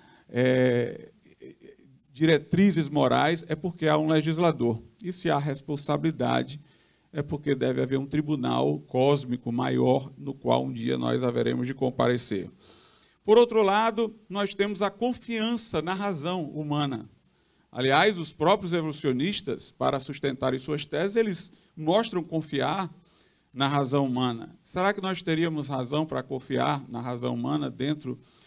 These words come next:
de uma perspectiva evolucionista? Qual a razão que te-,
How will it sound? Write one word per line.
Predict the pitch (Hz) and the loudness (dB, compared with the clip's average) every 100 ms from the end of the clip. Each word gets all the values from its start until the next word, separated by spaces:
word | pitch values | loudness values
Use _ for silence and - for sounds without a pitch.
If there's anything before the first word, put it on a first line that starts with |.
| _ _ _ | _ _ _
de | 113 131 | -10 -4
uma | 143 143 139 135 123 120 113 113 107 | -4 -2 -2 -4 -4 -6 -6 -8 -6
perspectiva | 135 127 147 135 - 139 135 | -4 -2 -2 -2 -4 -4 0
evolucionista? | 165 156 151 143 131 135 202 - - - _ _ _ _ _ _ _ _ _ _ _ _ _ _ _ - | 0 0 -4 -2 -2 -2 -2 -4 -8 -14 _ _ _ _ _ _ _ _ _ _ _ _ _ _ _ 4
Qual | 220 240 | 6 6
a | |
razão | 208 202 156 220 226 | 4 2 2 -2 -2
que | 214 | -8
te-, | 208 - 196 185 | -10 -8 -8 -8